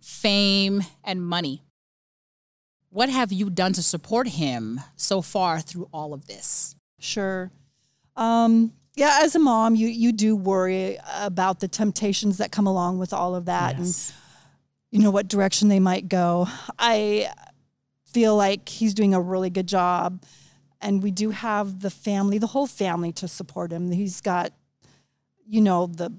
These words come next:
Speaker 2: the sib-, siblings, and they're so tight-knit and close.
Speaker 1: Yeah.
Speaker 2: Um, he's got great relationships with some of his old coaches, so he's got a very good support system.
Speaker 1: Yeah.
Speaker 2: Um, and I just feel confident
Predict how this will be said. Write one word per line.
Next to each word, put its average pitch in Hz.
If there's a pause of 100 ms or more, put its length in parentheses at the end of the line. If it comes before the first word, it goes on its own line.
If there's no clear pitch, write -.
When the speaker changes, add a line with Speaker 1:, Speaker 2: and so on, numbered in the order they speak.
(460)
Speaker 2:
the 139
sib-, 190
siblings, 202
and 202
they're 202
so 208 (100)
tight-knit 202 (120)
and 190
close. 175 (220)
Speaker 1:
Yeah. 127
Speaker 2:
Um, 175 (200)
he's 196
got 180 (280)
great 208
relationships 202
with 190
some 196
of 185
his 170
old 175
coaches, 214
so 190
he's 202 (360)
got 247
a 233
very 208
good 190
support -
system. 180
Speaker 1:
Yeah. 120 (400)
Speaker 2:
Um, 170 (300)
and 196
I 190
just 180
feel 202
confident 165